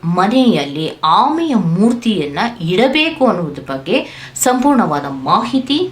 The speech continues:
ನಮ್ಮಲ್ಲಿ ಇರಬೇಕು. ಯಾವಾಗಲೂ ಕೂಡ ನಾವು ಆಮೆಯ ಮೂರ್ತಿಯನ್ನು ಡ್ರಾಯಿಂಗ್ ರೂಮ್ನಲ್ಲಿ ಇಡೋದು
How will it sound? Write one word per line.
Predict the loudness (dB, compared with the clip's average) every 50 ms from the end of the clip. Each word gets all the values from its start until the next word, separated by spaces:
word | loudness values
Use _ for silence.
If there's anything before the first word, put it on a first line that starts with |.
| -6 -4
ನಮ್ಮಲ್ಲಿ | -4 -4 -4 -6 -8 -6 -6 -6 -8 -8 -10 -4 0
ಇರಬೇಕು. | 2 2 2 2 0 -4 -6 -6 -12 -16 -18 -20 -20 -20 -20 -20 -18 -18 -18 -18 -20 -20 -20 -20 -20 -20 -20 -20 -20 -20 -20 -20 -20 -20 -20 -20 -20 -20 -20 -20 -20 -20 -20 -20 -20 -20 -20 -20 -20 -20 -20 -20 -20 -20 -20 -20 -20 -20 -20 -18 -10 -2
ಯಾವಾಗಲೂ | 0 2 2 4 4 2 2 2 2 0 0
ಕೂಡ | 0 0 0 0
ನಾವು | 0 0 0 2
ಆಮೆಯ | 2 2 2 0 0 2
ಮೂರ್ತಿಯನ್ನು | 2 0 0 -2 -4 -6 -6 -4 -2 -2 -4 -4 -4
ಡ್ರಾಯಿಂಗ್ | -2 2 2 4 4 4 2 2 2 2 2 2
ರೂಮ್ನಲ್ಲಿ | 0 0 2 4 4 4 4 2 -2 -2
ಇಡೋದು | -2 -4 -6 -6 -6 -6 -8 -8 -10 -14